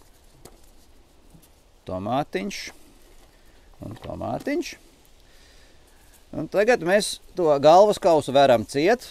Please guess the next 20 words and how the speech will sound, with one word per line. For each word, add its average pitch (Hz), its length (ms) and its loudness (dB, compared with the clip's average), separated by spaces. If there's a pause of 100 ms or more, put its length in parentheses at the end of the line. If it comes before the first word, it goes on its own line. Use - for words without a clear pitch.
liekam 127 440 -4
virsū 120 380 -4
galvu, 101 560 -2 (760)
galvas 127 360 0
kausa 101 340 -4
augšu. 110 520 -4 (2750)
Bet 120 200 -4
mums 139 260 -4
viņš 139 120 -6
joprojām 131 300 -2
ir 127 80 0
diezgan 127 260 0
akls. 139 480 0 (880)
Un - 220 -14
tāpēc 90 500 -6
viņam 92 320 -6
rodas 165 540 -4 (3000)
Wild 87 520 -4
and 78 160 -14
Free 165 460 -6